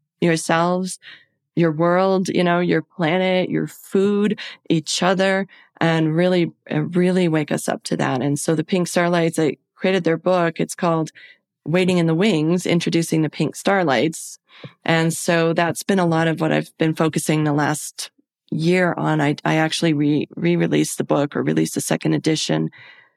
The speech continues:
because I had to update it after all of these things that were happening. And, um, and so, yeah, they're coming through now with this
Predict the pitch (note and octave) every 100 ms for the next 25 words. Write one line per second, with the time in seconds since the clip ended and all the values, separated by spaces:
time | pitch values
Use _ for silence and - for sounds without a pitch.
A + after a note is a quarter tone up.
0 | _ _ _ _ E3+ G3 F#3+ F3+ F3 -
1 | C4+ - - - - - _ _ _ _
2 | _ - F3 - F3 D#3+ E3 D#3+ D#3+ D#3+
3 | D#3+ E3+ - C#3+ F3 D#3 D#3 E3 D#3 B2
4 | C3 - D#3+ D#3+ D#3 D#3 D#3 D3+ D3+ D3+
5 | - _ _ - E3 F#3 E3 D3+ - F3
6 | G3 F3+ F3 F3 - F3 E3+ E3 - E3
7 | E3+ F#3 F#3+ G3+ G#3 - - _ _ _
8 | _ _ _ _ _ _ F3 F3 - E3
9 | D#3+ - -